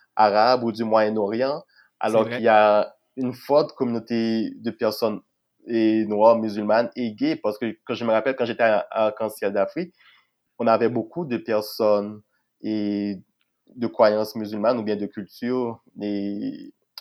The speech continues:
Speaker 1: musulmane de l'Afrique de l'Ouest qui, qui venaient ici souvent sous, euh, sou-, souvent en tant que réfugiés ou demandeurs d'asile.
Speaker 2: Oui.
Speaker 1: Donc, donc oui, on a voulu do-, donner aussi une voix à ces personnes noires qui sont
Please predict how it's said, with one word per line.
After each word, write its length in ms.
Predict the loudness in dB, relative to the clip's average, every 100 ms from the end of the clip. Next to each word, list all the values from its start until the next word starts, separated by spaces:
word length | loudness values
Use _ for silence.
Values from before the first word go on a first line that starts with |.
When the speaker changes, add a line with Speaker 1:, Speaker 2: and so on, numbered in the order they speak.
| _ _ -20 -10
Speaker 1:
musulmane 800 | -6 -4 0 2 0 -4 -10 0
de 80 |
l'Afrique 440 | 4 4 2 -6 -4
de 80 | 0
l'Ouest 480 | 2 2 0 -12 _ _ _ _ _ -10
qui, 480 | -6 -4 -4 -6 -12 _ _
qui 100 | -8
venaient 280 | -4 0 0
ici 220 | -2 -4
souvent 560 | -6 -4 0 4 4 0
sous, 520 | -6 -8 -6 -6 -8 _ -10
euh, 260 | -6 -4 -4 -6 _ _
sou-, 380 | -20 -8 -6 -6 _ _
souvent 340 | -12 -6 2
en 40 | 4
tant 140 | 4
que 100 | 0
réfugiés 560 | -2 -2 -6 -8 -6 -6
ou 120 | -6
demandeurs 440 | -4 -2 0 0 2
d'asile. 400 | 0 0 -4 -6
Speaker 2:
Oui. 60 | -10 _ -20 -20 _ _
Speaker 1:
Donc, 400 | -2 2 4 2 -2 _ _ _ _ _ _ _ _ _ _ -4
donc 260 | 6 6 6
oui, 120 | 4
on 100 | 8
a 100 | 6
voulu 200 | 4 -2
do-, 240 | -2 -2 -8
donner 340 | 0 2 2
aussi 360 | 0 -2 -4 -4
une 160 | -4
voix 200 | -2 0 2
à 40 |
ces 60 | 2
personnes 320 | 4 2 2
noires 140 | 0
qui 120 | 2
sont 240 | 2 4